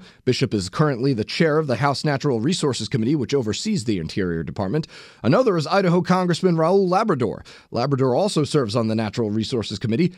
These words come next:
and is retiring from Congress next month. There was an uptick in agencies using the Energy Department's indefinite delivery, indefinite quality contract vehicle for energy savings projects.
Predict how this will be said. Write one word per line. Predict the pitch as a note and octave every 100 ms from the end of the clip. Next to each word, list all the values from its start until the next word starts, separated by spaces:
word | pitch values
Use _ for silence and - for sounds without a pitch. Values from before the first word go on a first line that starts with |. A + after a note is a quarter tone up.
| -
and | A#2
is | B2+
retiring | A2+ - B3 C#4+ C3
from | A2 G#2
Congress | B2 G#2+ G#2+ C3
next | C#3+ C#3
month. | D#3+ F3 - - _ _ _ _ _ _ _ _ _ _ _ _ _ -
There |
was | C4+
an | G#3
uptick | A#3+ - B3+ G#3+
in | A3
agencies | A#3+ A3 G#3+ A3 E3
using | B3 A3+ G#3
the | G3
Energy | A#3+ C4+ F#3+ G#3
Department's | F#3+ G3+ G3+ F#3+
indefinite | - F3 E3+ G#3+ G#3+ G#3
delivery, | E3+ F#3+ G3+ G3+ G3+
indefinite | E3+ G#3+ G#3 A#3 F#3+
quality | G3+ G3+ G3 F3
contract | D#3+ F#3 F#3 F3 E3+ C#3
vehicle | F3 C3+ C#3 D#3
for | D3+
energy | F3 A#3 F#3+ F3+
savings | - A#3+ F3+ A#2
projects. | - G2 E2+ D#2 -